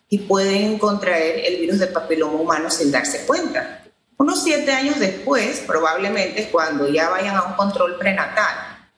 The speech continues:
podríamos detectar las primeras lesiones que llamamos precursoras o los primeros indicios de que esa persona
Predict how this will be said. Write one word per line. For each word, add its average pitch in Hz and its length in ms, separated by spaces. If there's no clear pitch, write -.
podríamos 214 600
detectar 226 560
las 196 140
primeras 185 520
lesiones 185 540
que 165 140
llamamos 160 420
precursoras 196 960
o 190 80
los 202 140
primeros 254 460
indicios 254 640
de 190 140
que 170 60
esa 196 240
persona 190 720